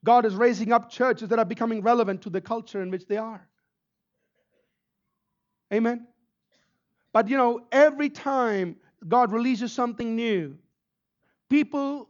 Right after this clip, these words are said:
of the previous move will oppose the new. Will always oppose the new. Why? Because it looks a little different. Doesn't smell like, smell like we do.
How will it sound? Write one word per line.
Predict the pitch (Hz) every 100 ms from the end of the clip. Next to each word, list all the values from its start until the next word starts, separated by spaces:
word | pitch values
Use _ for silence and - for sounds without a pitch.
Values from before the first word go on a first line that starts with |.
| _ _ _
of | 226 226
the | 226
previous | - - 294 285 208 190 -
move | 208 196 190 175 _
will | 180
oppose | 185 - 233 202 -
the | 175
new. | 175 147 110 _ _ _ _ _ _ _ _ _ _ _ _ _ _ _ _
Will | 175
always | 208 214 196
oppose | 202 202 190
the | 190
new. | 160
Why? | 190 214 220 _ _ _
Because | - 226
it | 202
looks | 202 240 -
a |
little | 214 208
different. | 202 208 - 269 _ _ _ _ _ _ _ _ _ _ _ _ _ _ _ _ _ _ _
Doesn't | 208 220 214
smell | 214 202 202
like, | 202
smell | 202 208 202
like | 196 165
we | 180 190
do. | 196